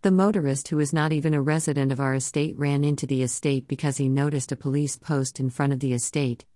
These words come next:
a resident of the estate said, as reported by the Punch newspaper. Greater than some commercial motorcyclists, popularly called Okada riders,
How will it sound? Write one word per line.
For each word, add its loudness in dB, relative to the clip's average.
a 0
resident 2
of -2
the 0
estate -2
said, -2
as -2
reported -2
by 0
the -2
Punch -2
newspaper. -2
Greater 2
than 2
some 2
commercial 0
motorcyclists, -2
popularly 0
called -2
Okada -2
riders, -2